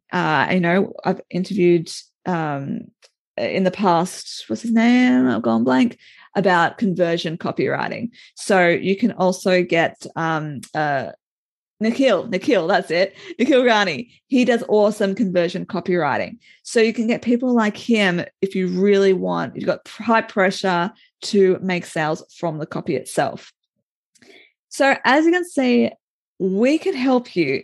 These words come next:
You don't have to do this stuff alone. Yes, it can be a bit pricey, but you need to kind of weigh up the, uh, the benefits, the R O I. And, okay, just to give you an idea what pricey could mean,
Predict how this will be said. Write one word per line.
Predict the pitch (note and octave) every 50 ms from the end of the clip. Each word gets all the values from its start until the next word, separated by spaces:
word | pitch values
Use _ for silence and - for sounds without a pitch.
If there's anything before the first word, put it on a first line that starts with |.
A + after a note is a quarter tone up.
| - -
You | A3+ A3+ A3 F#3+
don't | G3+ A3 A3 A#3+
have | C4 C#4 C4
to | A#3+
do | A3+
this | A3 A3+ G#3+ -
stuff | - G#3 G#3 G#3 -
alone. | G3 F3+ E3+ E3 D#3+ D#3+ E3 E3+ F3 F3 G#3+ - _ _ _ _ _ _ _ _ _ _ _ _ _
Yes, | - G3+ A3+ A3+ A#3+ B3+ A#3+ A#3+ - - - - _ _
it | G#3+ A#3 G#3 -
can | - G#3 A3+ A3 G#3+ G#3+
be | G#3+ A#3 A3+ A3 A3
a | - - -
bit | - G3+ - -
pricey, | - - A3 A3 A3+ G#3+ - - G3 F3 E3+ F#3+ -
but | - A3
you | A3 G#3+
need | G3 G3+ G3+ G#3+ A3+ A#3
to | - D4
kind | - C#4 C4+ C4+
of | C4
weigh | A#3 A3+ G3 F#3 F#3 F#3+ F#3 - -
up | - D#3+ C#3 - - - _ - -
the, | F3 E3 - - - _ _ _ -
uh, | - B2 C3+ C3 A#2+ G2 E2+ F2 -
the | - G3+ F#3+ F#3+ - _ _ _ _ _ _ _ _
benefits, | F3 - F#3+ F3 F#3 G3 F#3+ - D3 G#2 - - - - -
the | - - -
R | G3 G3 F#3+
O | F#3 F#3 F3+
I. | E3 D#3 D#3 D3+ B2+ B2 - A#2 - - - - - - - - _ _ _
And, | G3+ G#3 G3+ G3 G3 F#3+ F#3+ G3 F#3 - - - _ _ _ -
okay, | G#3 G#3+ - G#3 F3+
just | G3 A3 G#3+
to | - A#3+
give | A#3 B3 A3
you | G#3+
an | G3+ F#3+
idea | F#3 F3+ F3+ - - F#3 F3+ F3 F3 E3+ - - _
what | - E3+ D#3+ - -
pricey | - - G3+ F#3+ G3+ G3 - E3 E3+ -
could | - G3+ G3 G#3
mean, | G3 G#3+ A3 A#3 A#3 A#3+ A#3+ A#3+ -